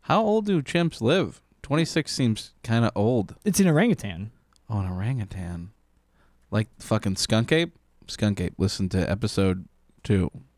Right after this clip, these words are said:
Speaker 1: for more about skunk ape.
Speaker 2: They live thirty-five to forty-five years.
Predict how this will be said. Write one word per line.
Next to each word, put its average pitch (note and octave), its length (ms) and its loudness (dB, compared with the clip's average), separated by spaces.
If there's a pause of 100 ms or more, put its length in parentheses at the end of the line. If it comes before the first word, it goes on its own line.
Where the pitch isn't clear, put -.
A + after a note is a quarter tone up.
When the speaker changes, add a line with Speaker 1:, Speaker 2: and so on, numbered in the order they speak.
(200)
Speaker 1:
for F#2+ 320 -4 (540)
more F2+ 280 0
about F2 260 -4
skunk F2+ 320 -6
ape. D3 140 -12 (180)
Speaker 2:
They F3+ 80 2
live A3 220 4
thirty-five F#3+ 460 4
to D#3 60 -2
forty-five C3+ 360 2
years. F2+ 380 -4